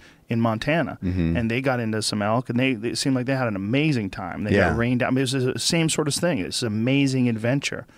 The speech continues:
Speaker 1: You know, it's available in a lot of different forms to a lot of people.
Speaker 2: Yeah.
Speaker 1: And there's a lot of people that go, "Oh, you know, this is bullshit. You know, Joe gets to do this, and Joe's lucky, and this and that."
Speaker 2: I think it was
Speaker 1: Yeah.
Speaker 2: hashtag bullshit.
Speaker 1: Hashtag bullshit.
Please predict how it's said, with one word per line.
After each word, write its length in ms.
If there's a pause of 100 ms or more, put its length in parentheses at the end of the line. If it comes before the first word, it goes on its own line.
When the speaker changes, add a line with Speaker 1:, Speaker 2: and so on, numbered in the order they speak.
(140)
Speaker 1:
You 80
know, 120
it's 120
available 560
in 80
a 60
lot 240
of 60
different 280
forms 320
to 120 (120)
a 60
lot 240
of 60
people. 500
Speaker 2:
Yeah. 320
Speaker 1:
And 100
there's 140
a 20
lot 160
of 60
people 180
that 80
go, 200 (300)
"Oh, 340
you 120
know, 320 (200)
this 220
is 60
bullshit. 560
You 60
know, 160
Joe 260
gets 220
to 100
do 160
this, 380
and 100
Joe's 300
lucky, 500
and 100
this 140
and 80
that." 140 (160)
Speaker 2:
I 40
think 120
it 60
was 80
Speaker 1:
Yeah. 220
Speaker 2:
hashtag 400
bullshit. 380
Speaker 1:
Hashtag 340
bullshit. 380